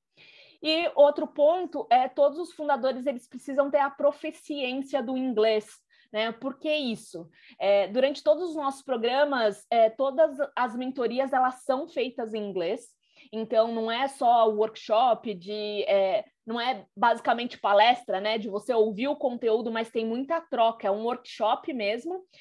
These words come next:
E ao longo do caminho, vocês vão precisar apresentar pro, pro board director, né, pro conselho, vocês vão ter que apresentar também, né,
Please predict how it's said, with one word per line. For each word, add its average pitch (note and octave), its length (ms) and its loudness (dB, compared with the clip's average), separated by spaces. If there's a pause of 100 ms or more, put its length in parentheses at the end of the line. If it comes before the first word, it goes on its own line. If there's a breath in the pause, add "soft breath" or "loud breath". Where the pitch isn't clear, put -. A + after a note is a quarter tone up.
(320 loud breath)
E D#4+ 260 -2 (120)
ao B3+ 160 6
longo E4 400 2
do C#4 100 -6
caminho, C#4 640 -2
vocês B3 360 -4
vão C#4+ 140 -2
precisar C#4 460 -2
apresentar D4 760 -2
pro, C4+ 340 -4
pro B3+ 240 -6
board A3+ 360 4
director, B3 640 -2 (360 soft breath)
né, G#3 240 0
pro G#3 320 2
conselho, A#3 720 -2
vocês F#3+ 240 -6
vão G#3+ 120 -6
ter A3+ 140 -4
que B3+ 220 -10 (180 loud breath)
apresentar B3+ 800 -2
também, A#3 400 -4
né, A#3 220 -6